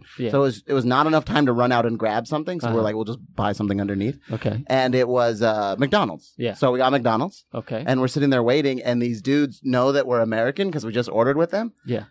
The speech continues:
Speaker 2: And in McDonald's, you order, and then you stand to the side, and then they bring it to you, like, like they do here, but you do it one by one. They actually go in order.
Speaker 1: Uh-huh.
Speaker 2: Uh, and then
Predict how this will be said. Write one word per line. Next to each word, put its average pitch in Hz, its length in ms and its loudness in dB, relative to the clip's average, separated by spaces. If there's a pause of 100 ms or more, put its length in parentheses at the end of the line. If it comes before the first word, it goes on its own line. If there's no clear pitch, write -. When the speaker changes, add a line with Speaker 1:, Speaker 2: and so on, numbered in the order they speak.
Speaker 2:
And 127 440 2 (200)
in 123 140 0
McDonald's, 120 500 0
you 117 120 -2
order, 120 320 2
and 123 160 2
then 113 80 -2
you 113 100 -4
stand 113 320 -2
to 113 60 -4
the 101 100 -4
side, 104 300 -2
and 107 80 0
then 101 100 0
they 101 80 2
bring 104 320 0
it 135 140 -2 (380)
to 196 100 2
you, 170 200 -4
like, 208 220 4
like 190 100 -2
they 196 120 0
do 175 100 2
here, 165 220 0
but 131 140 0
you 139 120 0
do 156 160 2
it 131 100 0
one 139 280 0
by 113 160 2
one. 117 260 -2
They 117 160 -2
actually 135 400 0
go 123 220 2
in 113 80 0
order. 104 420 -2 (180)
Speaker 1:
Uh-huh. 101 260 -6 (100)
Speaker 2:
Uh, 113 500 4
and 120 220 4
then 131 420 4